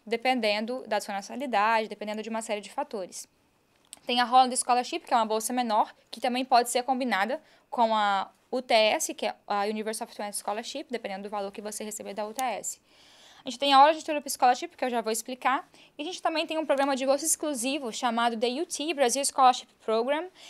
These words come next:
que é especificamente pros estudantes que fizeram Ciências Sem Fronteiras aqui na Holanda. A gente tem duas bolsas disponíveis.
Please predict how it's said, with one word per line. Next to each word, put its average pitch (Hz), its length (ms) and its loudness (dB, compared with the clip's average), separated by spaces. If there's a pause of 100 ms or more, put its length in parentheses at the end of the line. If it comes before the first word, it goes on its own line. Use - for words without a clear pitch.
(160)
que 262 180 2
é 247 60 4
especificamente 247 960 0
pros 269 120 -4
estudantes 262 520 -2
que - 100 -16
fizeram 247 460 0
Ciências 254 380 -2
Sem 285 140 -2
Fronteiras 240 480 -2
aqui 277 300 -6
na 311 160 -2
Holanda. 208 540 -2
A - 20 -20
gente 208 160 -12
tem 233 140 -8
duas 311 260 -4
bolsas 233 320 -2
disponíveis. 214 800 -8